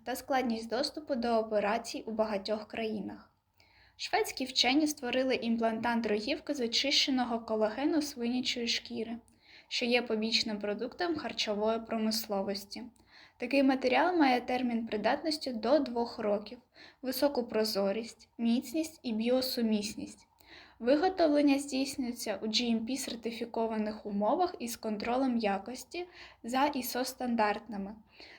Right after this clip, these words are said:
токсичність, біосумісність, стабільність. Технологія виробництва включає виділення колагену, його очищення, стерилізацію та стабілізацію.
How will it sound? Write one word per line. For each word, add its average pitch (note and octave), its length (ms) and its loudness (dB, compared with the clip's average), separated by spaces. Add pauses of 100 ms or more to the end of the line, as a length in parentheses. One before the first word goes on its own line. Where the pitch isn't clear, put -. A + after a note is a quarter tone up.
токсичність, C#4+ 800 0
біосумісність, B3 920 0
стабільність. A3 840 -6 (1160)
Технологія C#4 640 6
виробництва C4 640 2
включає A#3+ 460 0
виділення B3 600 4
колагену, A3+ 640 0 (460)
його D#4 340 6
очищення, A#3+ 760 0
стерилізацію C#4 1040 4
та E4+ 180 2
стабілізацію. B3+ 960 0